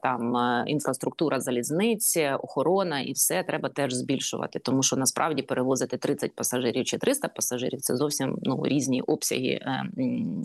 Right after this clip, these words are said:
скажімо так, е, зусиль, е, і грошей Укрзалізниці. Так от, е, власне, приміські, які найбільш популярні,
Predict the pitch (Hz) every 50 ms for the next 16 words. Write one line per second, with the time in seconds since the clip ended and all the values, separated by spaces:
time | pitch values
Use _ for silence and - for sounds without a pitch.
0 | - - - - - 117 - - 131 120 - - - - - - - - - 127
1 | 131 123 - - - 151 175 185 - - 151 - - - _ _ - 143 135 127
2 | 110 - - 131 143 135 135 131 113 107 135 139 147 147 - - 127 127 110 -
3 | - - 139 131 127 - 113 123 127 127 - - - - - - - - - -
4 | - - - - _ _ - 160 - - 233 233 240 - 190 185 180 175 165 -
5 | 147 147 147 170 180 185 180 - - 165 156 - - 196 196 208 202 190 - -
6 | - 175 147 123 - - 120 143 139 143 - 151 151 147 147 135 156 151 - -
7 | - 139 - 156 170 208 240 262 277 226 165 147 151 147